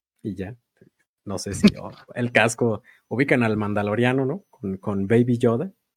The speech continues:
Speaker 1: Pues
Speaker 2: En
Speaker 1: es el,
Speaker 2: verde.
Speaker 1: es el, eh, exactamente, en verde.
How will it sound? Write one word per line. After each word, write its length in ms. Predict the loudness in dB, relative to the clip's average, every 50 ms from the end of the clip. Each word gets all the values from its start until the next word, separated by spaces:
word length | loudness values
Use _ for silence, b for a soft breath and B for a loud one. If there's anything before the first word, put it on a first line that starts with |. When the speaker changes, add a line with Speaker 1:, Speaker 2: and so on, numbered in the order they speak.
| _ -20 -16 -14
Speaker 1:
Pues 140 | -4 0 0
Speaker 2:
En 60 | 6
Speaker 1:
es 80 | 8 10
el, 80 | 10
Speaker 2:
verde. 180 | 10 8 6 6
Speaker 1:
es 140 | 4 4 4
el, 180 | 4 0 -4 -10 _ -8
eh, 160 | -6 -4 -4 -2
exactamente, 760 | -2 0 2 2 2 0 0 -6 -8 -4 -4 -2 4 4 4
en 100 | 4 4
verde. 280 | 0 -2 -2 -4 -6